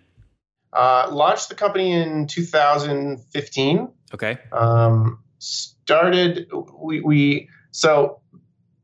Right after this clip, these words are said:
Speaker 1: we, this is all bootstrapped. I bootstrapped this myself.
Speaker 2: I love
Speaker 1: So
Speaker 2: that.
Speaker 1: our growth story is, uh, slower than you might expect for obviously a well-financed company,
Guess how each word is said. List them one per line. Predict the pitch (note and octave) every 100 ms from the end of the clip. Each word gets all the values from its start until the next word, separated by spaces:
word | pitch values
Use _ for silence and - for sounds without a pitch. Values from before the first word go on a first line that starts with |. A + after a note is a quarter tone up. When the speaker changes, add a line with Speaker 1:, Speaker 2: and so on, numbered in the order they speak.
| D#3
Speaker 1:
we, | C#3+ D3+ E3 D#3+ D#3+ D#3+ - - -
this | D#3 G3
is | F#3+
all | F#3+ D3+
bootstrapped. | D#3 - - - -
I | B2
bootstrapped | F#3 E3+ E3 -
this | C3+ B2+
myself. | A2+ - G2+ D#2+ - _ - A2
Speaker 2:
I |
love | B2+ A#2+
Speaker 1:
So |
Speaker 2:
that. | B2 F#2+ F#2 - - - _ _ -
Speaker 1:
our | D3+ E3+
growth | E3 F#3+ G3
story | - F3+ D#3+ D#3 D3+
is, | - C#3 C3+ C3 A#2+ - _ _
uh, | - A#2
slower | A#2+ - A3 G#3+ C3
than | B2 A#2+
you | A#2+
might | A#2 A#2
expect | A2+ - F3 C3+ -
for | B2+ A2+
obviously | - A#2 A2+ A2+ A#2 A2+ G#2
a |
well-financed | G#2 A2 G#2+ C#3+ C3 G#2+ -
company, | G#2 - G2 F#2+